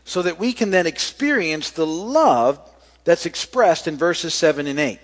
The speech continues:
And that love f-, is expressed this way in point number two, as a love that never fails. A love that never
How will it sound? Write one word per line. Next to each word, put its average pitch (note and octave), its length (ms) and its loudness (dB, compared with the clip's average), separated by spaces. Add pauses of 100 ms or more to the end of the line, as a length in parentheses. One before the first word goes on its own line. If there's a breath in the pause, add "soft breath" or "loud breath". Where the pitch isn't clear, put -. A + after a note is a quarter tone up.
(400 loud breath)
And F3 140 -2
that C4+ 180 4
love A3 460 2
f-, - 300 -20
is F3 160 2
expressed G3 400 0
this G3+ 180 0
way D3+ 120 2
in C#3+ 60 -4
point F3 200 -2
number D3 220 -2
two, C#3+ 340 -2 (220 loud breath)
as D3 160 -2
a F3 60 4
love F#3 420 2
that E3 180 -4
never G3+ 400 2
fails. - 680 -4 (960 soft breath)
A C#3+ 80 0
love F3 680 2 (640 soft breath)
that B2 180 -4
never E3 680 -8